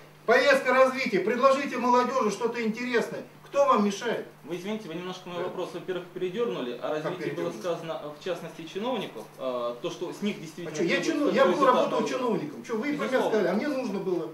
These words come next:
Speaker 1: Я и работал
Speaker 2: Хорошо.
Speaker 1: чиновник, не работал. Мне развитие нужно. Я везде для этого жил, живу, работаю, на любом посту. Какое вы право имеете говорить про чиновников так? Кто такой чиновник?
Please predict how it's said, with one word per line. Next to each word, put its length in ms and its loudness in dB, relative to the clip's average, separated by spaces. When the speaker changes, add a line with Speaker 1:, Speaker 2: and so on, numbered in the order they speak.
Speaker 1:
Я 160 12
и 20 12
работал 300 8
Speaker 2:
Хорошо. 160 2
Speaker 1:
чиновник, 440 0
не 120 2
работал. 420 0
Мне 200 4
развитие 540 6
нужно. 420 -2
Я 140 6
везде 340 2
для 140 8
этого 280 6
жил, 460 0
живу, 360 -2
работаю, 580 0
на 160 2
любом 340 2
посту. 480 -2
Какое 320 2
вы 140 2
право 320 6
имеете 340 2
говорить 280 4
про 120 2
чиновников 640 0
так? 220 -4
Кто 120 -2
такой 320 4
чиновник? 440 -4